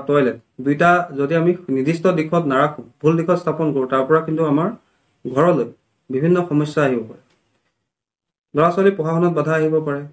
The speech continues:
উন্নতিত বাধাগ্ৰস্ত হ'ব পাৰে, ব্যৱসায় বাণিজ্যত বাধা আহিব পাৰে, চাকৰি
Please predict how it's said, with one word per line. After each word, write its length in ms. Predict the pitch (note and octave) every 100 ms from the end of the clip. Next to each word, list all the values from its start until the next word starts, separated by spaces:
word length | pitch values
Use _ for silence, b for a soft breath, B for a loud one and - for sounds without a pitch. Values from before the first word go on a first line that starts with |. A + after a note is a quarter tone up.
| _ _ _ _ D3
উন্নতিত 280 | D#3 E3 E3+
বাধাগ্ৰস্ত 340 | D#3+ D#3 D#3 D#3 D3+
হ'ব 100 | D3+
পাৰে, 120 | C#3+ D3+
ব্যৱসায় 220 | F3+ G3+ F3
বাণিজ্যত 380 | F3 E3+ D#3+ D#3+ _ _ _ _ _ _ _ _ _ -
বাধা 180 | C3 D3+
আহিব 160 | D#3+ D#3+ D#3
পাৰে, 140 | C#3 C3+ - _ _ _ _ _ _ b b b _ _ _ -
চাকৰি 280 | D#3 G#3